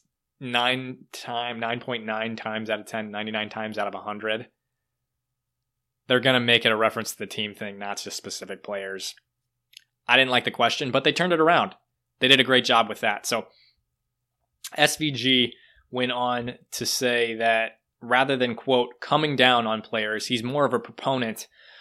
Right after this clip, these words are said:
of holding players accountable based on their goals. In terms of accountability, you know, in, in terms of the we versus me,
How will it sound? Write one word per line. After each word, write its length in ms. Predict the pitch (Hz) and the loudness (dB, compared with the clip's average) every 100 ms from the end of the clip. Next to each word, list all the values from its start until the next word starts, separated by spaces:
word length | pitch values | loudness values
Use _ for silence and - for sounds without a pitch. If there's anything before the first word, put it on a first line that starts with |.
| - - | -20 -14
of 100 | 113 | -8
holding 380 | - 139 139 127 | 0 2 2 0
players 500 | 139 131 123 117 - | 2 4 6 2 -2
accountable 720 | 113 - 120 127 110 104 107 _ - | -10 -8 -4 -2 -2 -4 -6 _ -2
based 300 | 120 117 - 120 | 0 0 -4 -6
on 320 | 113 110 104 _ - | -6 -6 -12 _ -6
their 160 | 117 95 | -6 -4
goals. 420 | 107 - - - _ _ _ _ _ _ _ _ _ _ _ _ _ _ _ _ - | -6 -8 -14 -18 _ _ _ _ _ _ _ _ _ _ _ _ _ _ _ _ -12
In 120 | 110 | -6
terms 260 | 117 107 98 | -4 -4 -8
of 60 | |
accountability, 720 | 98 110 98 101 98 98 92 101 | -10 -8 -6 -8 -8 -10 -14 -14
you 100 | 110 | -14
know, 140 | 95 - | -14 -14
in, 260 | 120 117 | -12 -10
in 60 | 107 | -8
terms 260 | 117 104 | -6 -6
of 80 | 101 | -8
the 80 | 98 | -10
we 300 | 98 101 98 | -8 -8 -8
versus 340 | 101 92 226 | -8 -8 -10
me, 340 | - 139 95 | -12 -12 -14